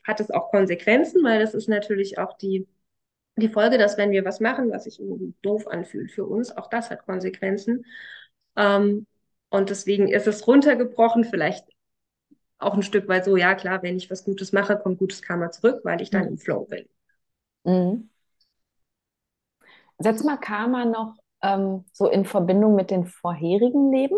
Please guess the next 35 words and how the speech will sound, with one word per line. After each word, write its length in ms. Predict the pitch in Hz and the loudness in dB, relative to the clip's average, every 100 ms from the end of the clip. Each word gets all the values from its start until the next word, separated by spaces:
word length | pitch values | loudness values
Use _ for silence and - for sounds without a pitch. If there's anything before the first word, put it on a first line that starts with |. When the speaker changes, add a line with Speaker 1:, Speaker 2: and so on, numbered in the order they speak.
| - | -4
Speaker 2:
Hat 160 | 233 | -2
das 180 | 226 220 | -2 -2
da 180 | 190 - | -4 -2
auch 220 | - - - | -2 -2 -2
was 320 | 240 240 - | -2 -2 -4
mit 260 | 247 254 | -4 -4
zu 120 | - 240 | -10 -8
tun? 340 | - 247 311 | -4 -2 -2
Also 220 | 165 160 | 0 2
wir, 180 | 160 151 - | 2 2 2
ne, 260 | 202 - - | 0 0 -2
glauben 300 | 156 160 170 | -2 -2 0
ja 160 | 156 143 | -2 -2
in 80 | |
solchen 240 | 147 151 160 | -2 -4 -8
Traditionen 680 | - 151 151 - 143 143 | -8 -8 -8 -6 -4 -4
an, 280 | 139 143 135 | -6 -6 -6
an 320 | - 139 135 | -8 -8 -6
Reinkarnation, 1080 | 147 160 - 147 - 135 120 - 233 233 233 | 0 0 0 -4 -4 -4 -6 2 6 6 6
ne, 180 | 208 196 | 2 0
unsere 260 | - 151 - | -2 -4 -4
unsterbliche 600 | - - 151 135 147 156 | -8 -2 0 0 0 2
Speaker 1:
Mhm. 40 | |
Speaker 2:
Seele 380 | 151 185 185 180 - - - | 6 8 8 4 -2 -14 0
ist, 400 | 185 190 - - _ | 2 2 -2 -18 _
hat 260 | 180 196 - | -2 -2 -2
schon 260 | 185 175 | 0 2
weiß 200 | 170 170 | 2 2
Gott 220 | 185 180 - | 2 2 2
wie 100 | - | 2
oft 260 | - - | 2 0
gelebt, 500 | 156 185 294 302 - - | 2 4 6 4 -4 0
ähm, 460 | 202 208 214 214 214 | 4 6 6 4 2
und, 360 | - 180 180 180 - - _ | 2 2 2 -4 -18 -20 _
äh, 120 | - | -12